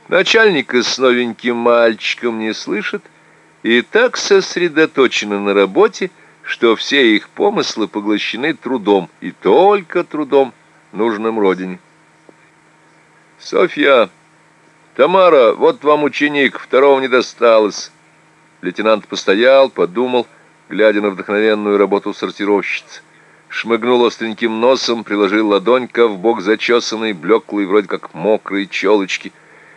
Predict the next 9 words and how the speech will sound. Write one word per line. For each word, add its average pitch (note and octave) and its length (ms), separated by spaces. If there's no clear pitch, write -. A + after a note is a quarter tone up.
и - 100
добавил, F#2 520
удаляясь: F2 580
«Пришлют C#3+ 460
ещё D3+ 320
бойцов, A#2+ 560
добавлю A2 520
и - 20
второго». G2 560